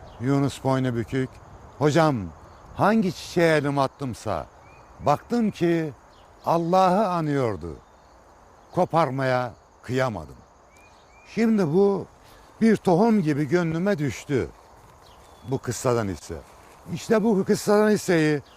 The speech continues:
okuduktan sonra Mehmet Bey, dalından çiçek koparmadım. Bir ağacın dalını koparmadım. Baharda, hocam biraz önce dedi ya Kamil hocam,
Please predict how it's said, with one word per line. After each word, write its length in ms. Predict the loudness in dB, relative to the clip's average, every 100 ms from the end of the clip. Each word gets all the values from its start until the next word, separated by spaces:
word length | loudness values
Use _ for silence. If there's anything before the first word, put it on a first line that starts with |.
| -20 -20 -6
okuduktan 640 | -2 0 0 0 0 0
sonra 360 | 0 -2 -2 -2
Mehmet 380 | -2 -4 -6
Bey, 220 | -6 -6 -6 -14 -20 -20 -20 -20 -20 -20 -20 -20 -20 -20 -20 -20 -20 -20 -16 -2
dalından 800 | 2 2 0 -2 -2 -2 -4 -10 -8
çiçek 440 | -8 -2 -2 -2 -6
koparmadım. 640 | -6 -2 -4 -4 -10 -12 -18 -20 -20 -20 -20 -20 -20 -8
Bir 160 | -2 2 4 4
ağacın 360 | 4 0 -4 0
dalını 560 | 0 2 0 -4 -6 -8 -18 -20 -14
koparmadım. 680 | -8 -4 0 0 -2 -6 -10 -16 -18 -20 -18 -18 -18 -20 -20 -8 0
Baharda, 680 | 2 4 4 4 0 0 -2
hocam 420 | -6 -6 -6 -4
biraz 240 | -4 -2
önce 240 | -4 -4 -4
dedi 160 | -2
ya 100 | -2
Kamil 340 | -2 -4 -4 -6
hocam, 280 | -8 -8